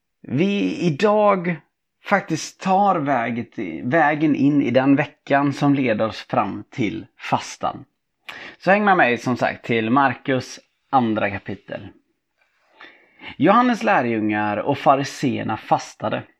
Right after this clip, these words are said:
Då kom några och frågade honom: "Varför fastar Johannes lärjungar och fariseerna, men inte dina lärjungar, Jesus?" Jesus svarade då: "Inte kan väl bröllopsgästerna fasta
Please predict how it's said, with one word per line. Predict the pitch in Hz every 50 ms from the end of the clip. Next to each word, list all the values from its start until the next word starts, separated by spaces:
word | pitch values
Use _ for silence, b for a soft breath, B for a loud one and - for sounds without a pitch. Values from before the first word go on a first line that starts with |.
| _ _ _ _ _
Då | _ 139 208 208
kom | - 226 202 175 165
några | 156 147 139 127 117 110 107 104 110 - B B B B
och | B 143 135
frågade | - 156 156 139 110 107 107 113 110 110 110 110 107 - - - _ _ _ _ _ _ _ _ _ _ _ -
honom: | - 117 120 110 98 76 - - - _ _ _ _ _ _ _ _ _
"Varför | _ 120 131 196 202 214 220 202 - -
fastar | 196 - - 247 220 - - - _ _ 107 98 101 104
Johannes | 107 113 120 120 139 139 117 104 107 104 - -
lärjungar | 123 120 113 107 104 101 101 104 104 104 107
och | 110 110
fariseerna, | - 151 139 131 - - - - 160 120 101 104 110 143 160 156 b b b b b b b _
men | 147 190 226
inte | 214 170 - 135
dina | 131 131 208 185 160 143 165 180
lärjungar, | 190 220 208 185 147 123 110 110 107
Jesus?" | 101 95 92 - - - - - - _ _ _ _ _ _ _ _ _ _ _ _ _ _ _ - -
Jesus | - 156 190 190 214 208 -
svarade | - - 202 165 120 110 110 107
då: | 101 104 120 214 - _ _ B B B B B B B B B B B _
"Inte | - 254 277 277 262 262 - 269
kan | 254 - 262 233 208 170
väl | 143 135 131
bröllopsgästerna | 131 135 180 185 180 165 151 143 127 120 - - - - 117 104 - - - 110 110
fasta | - - - - - 208 202 - - - - - _ 202 220